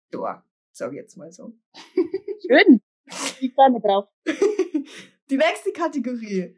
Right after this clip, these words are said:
Speaker 1: ist persönlich, also meine persönliche Lieblingskategorie. Und zwar heißt sie, Hackgott, was soll denn das sein? Jeder von uns stellt dem anderen ein bis zwei bayerische, altbayerische Begriffe oder Gerichte oder Ähnliches vor.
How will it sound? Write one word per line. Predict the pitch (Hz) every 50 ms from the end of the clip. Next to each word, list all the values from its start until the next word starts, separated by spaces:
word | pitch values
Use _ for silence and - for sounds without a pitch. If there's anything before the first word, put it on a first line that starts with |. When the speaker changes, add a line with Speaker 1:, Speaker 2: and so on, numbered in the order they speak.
| _ _
Speaker 1:
ist | - - -
persönlich, | - 269 240 240 277 269 302 247 - 233
also | 233 233 240
meine | 254 247 277 320
persönliche | 311 311 285 294 285 269 262 262 277 262 247 220
Lieblingskategorie. | 220 269 269 - 247 208 208 - - - 220 202 208 208 214 214 220 233 240 269 311 311 - _ _ _ _ _ _ _ _ - - - - _ _
Und | - 240 240 233
zwar | - 269 254 277 277
heißt | 269 285 302 - -
sie, | 233 226 269 302 - - _ _
Hackgott, | - - 349 392 - 349 330 240 240 160
was | 220 247 262 -
soll | - 277 302 285
denn | 349 359 349 359 - _
das | 330 339 392 415 427 440 - - _ _
sein? | - - - 220 196 170 - - _ _ _ _ _ _ _ _ _ _ _ _ _ _ _ _ _ _ _ - - _ -
Jeder | 247 269 294 320 330
von | 330 339 320 -
uns | 254 262 247 196 185 - -
stellt | - 214 220 220 220
dem | 214 - - -
anderen | 202 233 269 262 220 180 190 220 294 339 - - _ _ _ _ _ _ _ _ -
ein | - 233 285 339 330
bis | 330 320 - -
zwei | - - 269 247 262 277 302 339 - _ _ _ _ _ _ _ _ _ _ _ _ _ _ -
bayerische, | 202 208 240 277 294 320 330 320 - - 196 - -
altbayerische | 214 240 294 311 - - _ 240 240 247 269 262 277 285 269 - 294 269 269
Begriffe | - 226 190 233 240 311 339 330 - 302 285 -
oder | - 185
Gerichte | 180 - 202 214 262 339 330 - - - 294 269 190
oder | 185 185 - -
Ähnliches | 208 254 311 311 311 311 247 - -
vor. | _ - 208 226 320